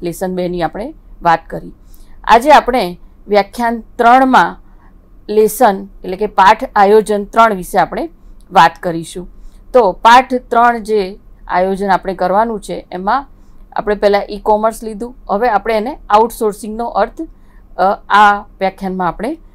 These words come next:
સમજીશું. તો તેના વિશેની થોડી માહિતી આપણે અગાઉ જોઈ લઈએ. તો વાણિજ્ય વ્યવસ્થાનો આપણે એકમ આ-, આઠ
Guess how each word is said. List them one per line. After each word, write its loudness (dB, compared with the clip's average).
સમજીશું. -4
તો -6
તેના 2
વિશેની -8
થોડી -4
માહિતી -4
આપણે -4
અગાઉ 0
જોઈ 6
લઈએ. -4
તો 2
વાણિજ્ય 4
વ્યવસ્થાનો 2
આપણે -6
એકમ -4
આ-, 0
આઠ 2